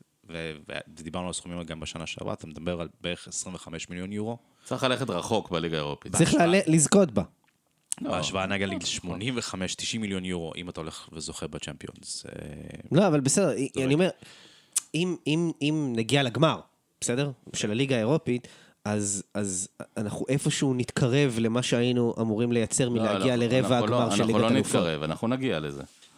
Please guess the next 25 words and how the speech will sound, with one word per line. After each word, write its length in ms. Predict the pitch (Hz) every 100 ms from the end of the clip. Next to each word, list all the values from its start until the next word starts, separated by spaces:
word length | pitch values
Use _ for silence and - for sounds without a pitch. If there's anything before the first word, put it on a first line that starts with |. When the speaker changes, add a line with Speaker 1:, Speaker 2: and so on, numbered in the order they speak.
| - - - - -
Speaker 2:
כי 80 | 110
יש 280 | 107 107 92
לך 60 |
עוד 120 | 98 90
משחקים, 640 | 87 120 123 180 147 90 104
וזה... 200 | 127 156
אה, 540 | 127 92 107 107 104 - _ - -
Speaker 1:
נראה. 220 | 113 110 95 - -
Speaker 2:
אני, 140 | 104
Speaker 3:
נראה, 260 | 104 92 107
Speaker 2:
אני 100 | 156
Speaker 3:
נראה. 100 | 117
Speaker 2:
לא, 200 | 135 135
אני 140 | 101
Speaker 1:
נראה. 100 | 101 -
Speaker 3:
יש 220 | 151 185 -
גם, 180 | 233 170
יש 160 | 165
גם 140 | 170 175
מקומות 260 | 151 135 143
Speaker 1:
כרגע 140 | 143
Speaker 3:
מאוד 180 | 143 147
חיוביים 500 | 156 139 117 127 139
של, 240 | 143 127 -
של, 260 | - 113